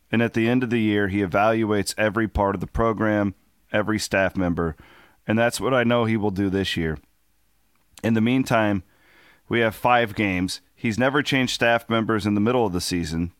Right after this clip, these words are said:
That's his plan now, and I'm going to support him, and at the end of the season, we'll see where it goes." Isn't he supposed to be in charge of Brian Ferentz?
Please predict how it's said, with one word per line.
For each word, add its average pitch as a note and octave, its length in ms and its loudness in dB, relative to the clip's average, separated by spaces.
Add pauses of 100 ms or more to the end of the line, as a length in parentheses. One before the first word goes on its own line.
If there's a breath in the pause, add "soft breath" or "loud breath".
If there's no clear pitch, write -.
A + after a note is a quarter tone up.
That's G2+ 240 0
his G2+ 100 -6
plan G#2 340 0
now, G#2+ 400 2 (400 soft breath)
and G2+ 100 0
I'm G2 120 0
going C3 240 2
to A#2 80 0
support A2+ 420 -2
him, G2+ 440 0
and A2 100 0
at G#2+ 80 -2
the A2+ 120 0
end A#2+ 120 0
of G2+ 60 -6
the F#2+ 60 -6
season, F#2+ 520 -2
we'll G#2 120 -2
see A2 220 -2
where G2 200 0
it E2 100 -12
goes." F#2+ 400 -4 (500 loud breath)
Isn't A3+ 380 0
he C#3+ 240 -2
supposed C#3+ 460 -2
to - 40 -4
be B2+ 160 0
in G#2+ 120 0
charge A#2 380 -2
of - 160 -8
Brian G#2+ 300 0
Ferentz? G#2 520 -4